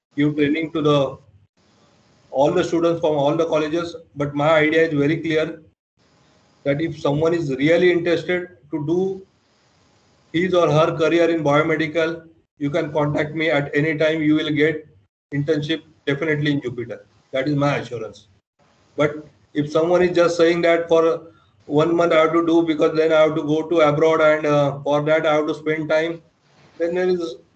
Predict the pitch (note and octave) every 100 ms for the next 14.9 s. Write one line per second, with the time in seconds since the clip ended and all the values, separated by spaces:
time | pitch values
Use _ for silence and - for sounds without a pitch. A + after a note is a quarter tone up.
0 | - D3+ D3+ F3+ F3 - - _ _ -
1 | _ C#3+ D#3 E3 D3+ C#3+ D#3+ C#3+ C3 C#3+
2 | D3 E3 E3 E3+ D#3 F3 E3+ - _ _
3 | _ _ - D3+ E3 D#3+ D#3 D#3 G3+ F3
4 | E3+ E3 D#3 D3+ C#3+ B2+ - _ C#3+ C#3
5 | D#3 C#3+ D#3+ C#3+ C#3+ D#3 C#3+ E3+ D3 D3
6 | D#3+ C3+ - C3 A#2 - _ _ _ _
7 | D#3 C#3+ D3 E3+ F3+ D3 E3 E3 D#3 D3+
8 | D3 D3+ D#3+ F3 F#3 D#3 C3 D#3+ F#3 F#3+
9 | F3 F3+ F3 F#3 F3+ F3+ - _ _ D3
10 | D3 E3+ - D#3+ E3 F#3 F3+ E3 E3+ E3+
11 | E3+ E3+ F3 F3+ - _ _ _ _ _
12 | _ _ _ _ _ - C3+ C#3 B2+ B2
13 | D3+ E3 D#3 D3 F3+ E3+ E3 E3+ E3+ F3
14 | F3 F3 C#3+ D3+ D#3+ E3+ E3+ F3 -